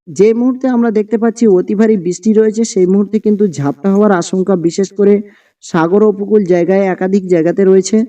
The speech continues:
এবং সাথে বিশেষ করে হলদিবাড়ি ও নন্দীগ্রামের একাধিক জায়গা এবং এদিকে আমরা দেখতে পাচ্ছি বিশেষ করে দীঘা, কন্টাই এ সমস্ত জায়গাতেও কিন্তু দমকা হাওয়া রয়েছে এবং সাথে স্থলভাগে আমরা দেখতে পাচ্ছি প্রায়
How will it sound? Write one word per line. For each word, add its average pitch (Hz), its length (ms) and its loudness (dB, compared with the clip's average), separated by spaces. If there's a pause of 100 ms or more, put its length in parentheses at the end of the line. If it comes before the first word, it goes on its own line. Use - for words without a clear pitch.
(420)
এবং 165 280 0 (100)
সাথে 180 360 -2
বিশেষ 190 360 -4
করে 214 300 2
হলদিবাড়ি 190 720 0 (160)
ও 180 80 0 (140)
নন্দীগ্রামের 202 720 2 (100)
একাধিক 190 420 -2
জায়গা 160 320 2 (520)
এবং 175 260 2 (240)
এদিকে 185 320 0
আমরা 208 240 0
দেখতে 190 300 -2
পাচ্ছি 208 260 0
বিশেষ 185 360 -2
করে 208 240 2
দীঘা, 190 420 0
কন্টাই 190 520 -2
এ 190 60 2
সমস্ত 190 380 -4
জায়গাতেও 185 600 0
কিন্তু 185 280 0
দমকা 151 380 -2
হাওয়া 196 220 0
রয়েছে 156 320 0 (560)
এবং 170 300 2
সাথে 180 400 -2 (100)
স্থলভাগে 208 680 0 (120)
আমরা 180 220 0
দেখতে 190 280 -2
পাচ্ছি 202 300 -2
প্রায় 180 300 -2